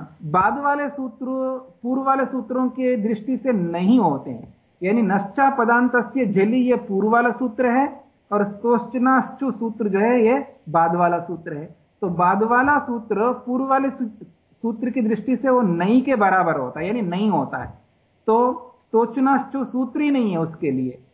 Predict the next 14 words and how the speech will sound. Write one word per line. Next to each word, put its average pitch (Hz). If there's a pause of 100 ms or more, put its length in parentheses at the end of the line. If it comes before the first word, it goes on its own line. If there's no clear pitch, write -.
(120)
नश्चा 196
पदांतस्य 208
झलि 147
को, - (380)
तो 254
इसलिए 247
नश्चा 226
पदांतस्य 240
झलि 190
लगेगा, 139
फिर -
अनुस्वार 208
हो 151
जाएगा, 139